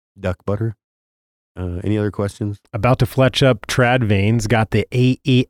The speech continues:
Speaker 2: A A E Fast Gel. Do you recommend that, or better to use something else?
Speaker 1: Uh, I use the A A E, um, Max Bond. The Fast Gel's fine. The biggest thing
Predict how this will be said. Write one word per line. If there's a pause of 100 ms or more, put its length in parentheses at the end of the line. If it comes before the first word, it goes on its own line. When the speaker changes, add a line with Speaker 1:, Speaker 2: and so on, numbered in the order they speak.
Speaker 2:
A
A
E
Fast
Gel.
Do
you
recommend
that,
or
better
to
use
something
else? (460)
Speaker 1:
Uh,
I
use
the
A
A
E, (120)
um,
Max
Bond.
The
Fast
Gel's
fine.
The
biggest
thing